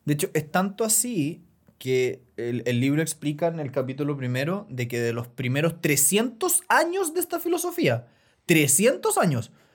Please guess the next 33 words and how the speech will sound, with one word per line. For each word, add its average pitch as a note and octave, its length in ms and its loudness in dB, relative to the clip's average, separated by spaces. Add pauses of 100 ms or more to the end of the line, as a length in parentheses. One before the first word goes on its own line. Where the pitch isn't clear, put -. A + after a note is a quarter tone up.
(100)
no E3 160 2
hay F3+ 60 8
ninguna A3 360 4
obra B3+ 140 4
original. B3 420 -4 (720)
Esto - 200 -6
son F3+ 280 0
todos A#3+ 220 2
transcripciones A3+ 680 0
de G#3+ 80 2
transcripciones G3 680 -2
de G3 80 -2
transcripciones. F3+ 720 -4 (440)
Entonces, F3+ 400 2 (800)
a - 120 -2
mí E3 120 6
me A3+ 120 2
llama G#3+ 200 -2
la A3+ 80 0
atención G#3 580 0
porque C3 400 -4
esto F#3 360 -2
influyó E3 460 0
muchísimo, E3+ 640 -2
y C3 100 0
el B2+ 80 2
libro D3+ 220 2
lo D#3 60 2
explica D3+ 340 -2
después, C3+ 460 -2
en D3+ 120 2
el E3 120 -2
catolicismo E3+ 840 -4